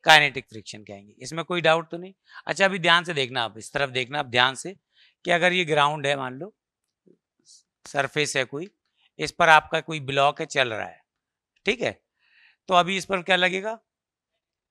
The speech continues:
काइनेटिक फ्रिक्शन लगेगा ब्लॉक पर, आप पीछे की तरफ, है ना, और नॉर्मल फोर्स एक ऊपर की तरफ लगेगा और एक एमजी तो नीचे लगेगा ही लगेगा।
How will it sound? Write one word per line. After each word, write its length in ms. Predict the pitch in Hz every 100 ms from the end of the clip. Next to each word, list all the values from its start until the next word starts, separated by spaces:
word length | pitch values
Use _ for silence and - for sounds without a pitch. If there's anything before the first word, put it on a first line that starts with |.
| -
काइनेटिक 360 | 170 175 180
फ्रिक्शन 280 | 175 165 190
लगेगा 340 | 185 180 180
ब्लॉक 380 | 190 151 175 180 196
पर, 100 | 180
आप 200 | 170 -
पीछे 260 | 175 180
की 100 | 185
तरफ, 340 | 180 190 202 _ _ _ _ _ _ _ _ _ _
है 60 | 151
ना, 140 | 226 269 _ _ _ -
और 160 | 170 170
नॉर्मल 460 | 170 170 170 190
फोर्स 300 | 165 185 175
एक 120 | 190
ऊपर 260 | 175 165 185
की 100 | 185
तरफ 220 | 185 190
लगेगा 440 | 185 180 185 202 196 _ _ _ _ _ _ _ _ _ _ -
और 160 | 170 180
एक 260 | 190 185 -
एमजी 360 | 185 175 160
तो 80 | 180
नीचे 260 | 180 170 180
लगेगा 320 | 170 175 190
ही 60 |
लगेगा। 480 | 190 185 185 180 190